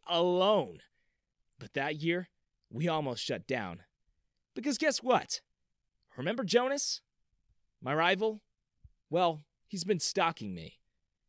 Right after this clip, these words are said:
And now he works in the same business. Once again, we were rivals.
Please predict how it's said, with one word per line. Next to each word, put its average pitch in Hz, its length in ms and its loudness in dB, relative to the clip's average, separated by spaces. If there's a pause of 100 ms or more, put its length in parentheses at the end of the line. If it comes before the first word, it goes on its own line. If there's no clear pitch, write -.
(120)
And 131 80 -8
now 180 400 0
he - 100 -10
works 247 300 -2
in 254 80 -4
the 226 80 2
same 233 440 -2
business. 175 640 -4 (580)
Once 151 300 -2
again, 160 480 -2 (580)
we 101 120 -8
were 117 120 -6
rivals. 92 680 -6